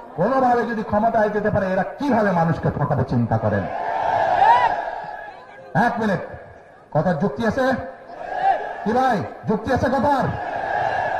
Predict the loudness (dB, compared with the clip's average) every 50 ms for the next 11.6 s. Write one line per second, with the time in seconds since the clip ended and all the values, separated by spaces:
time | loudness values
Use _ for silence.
0 | -4 -4 -6 -6 -4 -2 0 0 0 0 -2 -2 0 0 2 2 2 2 0 0
1 | -2 -4 -8 -8 -8 -8 -6 -4 -2 0 0 2 2 2 2 2 2 0 0 0
2 | -2 -2 -4 -4 -4 -2 0 2 2 4 4 4 2 2 0 -2 -2 -2 0 0
3 | 2 2 2 0 0 0 0 0 0 -2 -4 -2 -2 0 0 0 0 -2 -2 -2
4 | -2 0 2 2 4 4 4 2 0 0 0 0 0 -2 -2 0 2 2 2 2
5 | 2 0 -2 -4 -6 -10 -12 -12 -10 -6 -2 0 2 2 2 2 0 0 0 0
6 | 2 2 2 2 2 0 0 0 0 0 2 0 0 0 0 0 0 0 0 -2
7 | -6 -8 -10 -14 -16 -14 -14 -14 -12 -8 -2 0 2 4 4 4 4 4 2 2
8 | 0 -2 -4 -2 0 0 2 2 2 2 2 2 2 2 0 -2 -4 -6 -10 -16
9 | -18 -18 -20 -20 -20 -20 -20 -20 -20 -20 -20 -20 -20 -20 -20 -12 -4 0 0 2
10 | 2 0 -2 -4 -2 0 2 2 2 2 2 0 -2 -2 -4 -6 -8 -8 -6 -6
11 | -6 -6 -6 -8 -8 -10 -12 -10 -10 -12 -14